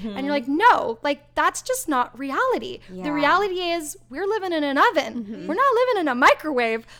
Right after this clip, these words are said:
Speaker 1: Like, you gotta let that thing bake. You gotta
Speaker 2: Slowly.
Speaker 1: let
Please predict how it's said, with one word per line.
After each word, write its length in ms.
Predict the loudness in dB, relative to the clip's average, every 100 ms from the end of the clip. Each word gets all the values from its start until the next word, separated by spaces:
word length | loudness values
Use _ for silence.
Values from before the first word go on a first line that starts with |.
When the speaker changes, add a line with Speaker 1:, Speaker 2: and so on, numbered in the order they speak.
| -4
Speaker 1:
Like, 180 | -2 0
you 80 |
gotta 220 | 0 2 2
let 240 | 0 0
that 240 | -4 -2
thing 260 | -6 -4 -6 4
bake. 580 | 8 8 8 4 -14 -14 -20 -8
You 100 | -4
gotta 280 | 2 4 6
Speaker 2:
Slowly. 420 | 4 4 2 4 6
Speaker 1:
let 240 | 8 8